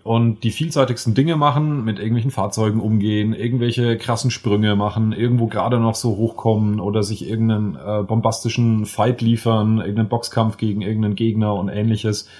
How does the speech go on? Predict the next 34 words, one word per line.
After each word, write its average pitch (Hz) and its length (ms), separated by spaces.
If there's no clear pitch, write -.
Ist 123 140
es 117 160
oft 117 240
nur 117 300
in, 113 140
in 110 120
den 110 120
Cutscenes 120 480
zu 101 100
sehen 107 300
und 117 180
im 110 100
Spiel 120 520
hat 104 180
man 110 100
dann 107 120
im 104 100
Prinzip 104 480
nur 104 160
eine 104 140
sehr 98 240
eingeschränkte 110 540
Auswahl 107 280
an 92 100
Aktionen, 113 340
die 131 80
man 117 120
machen 110 240
kann. 107 420
Laufen, 87 340
schießen, 87 320
springen, 85 460
sozusagen, 80 480
Punkt. 135 300